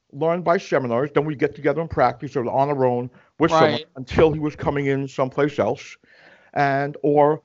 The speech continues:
Speaker 1: you got in touch with him by phone, by email, or you were able to pull off a private lesson with
Speaker 2: Right.
Speaker 1: him, right? And that's how we all learned it. And a lot of us had to learn it and then relearn it and then fix it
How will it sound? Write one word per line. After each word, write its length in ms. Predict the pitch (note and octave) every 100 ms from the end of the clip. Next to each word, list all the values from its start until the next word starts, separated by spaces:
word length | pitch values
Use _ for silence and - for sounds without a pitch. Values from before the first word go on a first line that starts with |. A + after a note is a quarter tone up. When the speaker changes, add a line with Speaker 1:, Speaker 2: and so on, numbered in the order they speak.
| _
Speaker 1:
you 100 | D3+
got 200 | C#3 D3+
in 60 | A2
touch 260 | - E3+ -
with 100 | F3+
him 120 | E3+
by 140 | D3
phone, 480 | C#3 C#3 B2 B2 B2+ _ _
by 180 | C3+ C3
email, 560 | D3+ C3+ B2 A#2 A2+ - -
or 100 | -
you 280 | C#3+ C#3+ A#2 -
were 180 | C3+ C#3+
able 220 | C#3 C#3+
to 280 | C#3 A2+ - - - _ -
pull 200 | - D#3
off 120 | D3+
a 40 | A#2+
private 520 | - - C3+ C#3+ B2+
lesson 640 | G#2+ G#2 G2+ - A2 G2 - _ _
with 100 | F3+
Speaker 2:
Right. 360 | E3+ D#3+ D#3 D3+
Speaker 1:
him, 100 | C#3 - A2 _ _ _
right? 280 | G#2+ B2 C3 - -
And 100 | D#3
that's 140 | G3+ A#3
how 120 | A3+
we 160 | F3+
all 240 | E3+ F3 F3
learned 240 | D3 D3
it. 140 | F3+ G3+
And 100 | D#3
a 40 |
lot 200 | C#3+ E3
of 100 | F#3+
us 120 | F3
had 140 | E3 D#3
to 60 | D3+
learn 280 | D3 D#3
it 100 | D#3+ -
and 100 | C#3+
then 180 | C3+
relearn 480 | C3 F#3 G#3 D3 C#3+
it 80 | D#3
and 100 | C#3+
then 200 | C3+ C3
fix 440 | A#2+ - C#3+ - -
it 220 | A#2